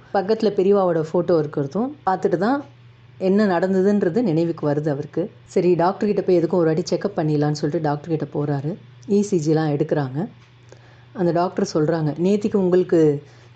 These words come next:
சிவியரா மேசிவ் அட்டாக் வந்திருக்கும் போல் இருக்கே, நீங்க என்னடான்னா ஒண்ணுமே நடக்காத மாதிரி இப்படி நடந்து வரீங்க ஹாஸ்பிட்டலுக்கு,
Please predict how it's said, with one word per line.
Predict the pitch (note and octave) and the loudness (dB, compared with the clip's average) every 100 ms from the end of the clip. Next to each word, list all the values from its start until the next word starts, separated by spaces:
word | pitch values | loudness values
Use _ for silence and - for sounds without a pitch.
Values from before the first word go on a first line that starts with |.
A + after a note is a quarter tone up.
| - | -2
சிவியரா | A3+ C4 B3+ A#3 A#3+ A3 - - F3 | 0 4 2 2 2 0 -4 -4 -2
மேசிவ் | F3+ A3 A#3 C#4 | 0 0 0 2
அட்டாக் | G3 E3 G#3 G#3 | 2 0 -4 -2
வந்திருக்கும் | E3+ F3 E3+ E3+ | -2 -2 -2 -2
போல் | D#3 C#3+ | 0 -2
இருக்கே, | C#3 D3 C#3+ - - - - | -2 -2 -2 -8 -20 -20 -8
நீங்க | - A3 A#3 | 0 2 4
என்னடான்னா | A3 A3+ A#3 A3 B3 | 4 4 2 2 2
ஒண்ணுமே | G#3 G3 A3+ B3+ | 4 4 4 2
நடக்காத | G3 G3 G#3+ G3+ F#3+ | 2 0 0 0 2
மாதிரி | F3+ F3+ A3 | 2 2 2
இப்படி | A3 F3 F3 E3+ | 2 2 2 2
நடந்து | D#3+ D#3+ G3+ B3 | 2 2 2 2
வரீங்க | G3+ F3 E3 D#3+ | 2 2 0 -2
ஹாஸ்பிட்டலுக்கு, | - F3 D#3+ D#3 G3+ | -2 -4 -4 -2 -2